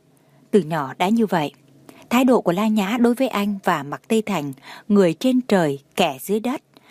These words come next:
đối xử với anh trước giờ đều yêu cầu nghiêm khắc, chỉ cần có chút không đạt tiêu chuẩn, La Nhã sẽ hung dữ mà đánh anh. Có một lần bài tập của anh chỉ thiếu một điểm là tròn điểm.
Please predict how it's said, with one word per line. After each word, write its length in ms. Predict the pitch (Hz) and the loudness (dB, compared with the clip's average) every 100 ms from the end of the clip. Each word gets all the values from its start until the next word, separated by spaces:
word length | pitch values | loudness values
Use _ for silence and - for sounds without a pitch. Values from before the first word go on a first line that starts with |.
| - | -8
đối 160 | 202 226 | 2 2
xử 260 | - 202 147 | 2 -2 0
với 120 | 196 | -2
anh 220 | 202 202 | 0 -2
trước 300 | - 294 - | 0 -4 0
giờ 300 | 185 170 135 - - | 2 2 0 -10 -8
đều 300 | 214 190 165 - | 0 0 0 -4
yêu 240 | 247 247 - | -6 -6 -2
cầu 200 | 175 147 | -2 0
nghiêm 260 | 202 226 | -2 -4
khắc, 260 | - 285 311 _ - - - | -4 -6 -6 _ -20 -14 0
chỉ 120 | 214 | 2
cần 260 | 202 175 | 2 -2
có 140 | 160 262 | -4 -4
chút 180 | 339 - | -4 -4
không 220 | - 277 | -2 0
đạt 220 | 208 160 - | 0 -4 -4
tiêu 140 | 269 | -6
chuẩn, 320 | - 185 139 - _ - | 0 0 -2 -14 _ -2
La 160 | 208 | -2
Nhã 300 | 202 196 214 262 | 0 -6 -8 -4
sẽ 140 | 226 | -4
hung 260 | 233 220 190 | 0 0 0
dữ 280 | 196 220 302 - | 0 -2 -8 -10
mà 140 | 185 156 | -4 -2
đánh 220 | 156 208 233 | -2 -4 -2
anh. 200 | 196 185 _ _ _ - - - | -2 -4 _ _ _ -20 -20 -4
Có 120 | 202 | -2
một 160 | 226 170 | -2 -2
lần 240 | 170 151 - | -4 -6 -6
bài 180 | 175 147 - | -4 -4 -4
tập 140 | 160 | -2
của 100 | 156 | -2
anh 300 | 156 208 220 - _ - | -2 0 -2 -4 _ -2
chỉ 260 | 220 170 147 | 2 2 0
thiếu 220 | - 233 294 | 0 2 4
một 200 | 220 - | 0 2
điểm 260 | 185 147 147 | 0 0 -2
là 120 | 165 | -2
tròn 280 | - 165 147 | 0 -2 0
điểm. 260 | 156 135 | -2 -4